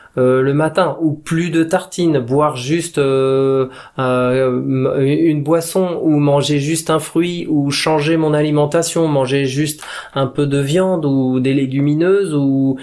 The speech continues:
quelque chose comme ça. Donc, ça va vous permettre d'avancer petit pas par petit pas vers votre objectif, en faisant en parallèle, bien sûr, de, des séances de méditation régulièrement, qui vont vous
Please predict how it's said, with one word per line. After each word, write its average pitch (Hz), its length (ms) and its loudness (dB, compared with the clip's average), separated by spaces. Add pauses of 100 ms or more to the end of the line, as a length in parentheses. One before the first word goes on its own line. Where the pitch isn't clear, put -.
(160)
quelque 139 280 0
chose 160 260 -4
comme 170 180 0
ça. 131 240 -2
Donc, 147 300 -2
ça 151 200 2
va 160 120 4
vous 165 160 -2
permettre 175 480 0
d'avancer 165 600 0
petit 151 320 -4
pas 156 360 -2
par - 220 -4
petit 135 360 -6
pas 139 300 -2 (340)
vers 131 300 0
votre 139 320 -2
objectif, 139 760 -2 (260)
en 147 240 2
faisant 147 580 -2
en 165 100 0
parallèle, 139 640 0
bien 127 180 -2
sûr, 135 280 -4
de, 127 380 0
des 123 180 -2
séances 135 420 -2
de 127 100 -2
méditation 123 720 -2
régulièrement, 127 800 0 (320)
qui 143 180 -2
vont 156 340 0
vous 139 560 -2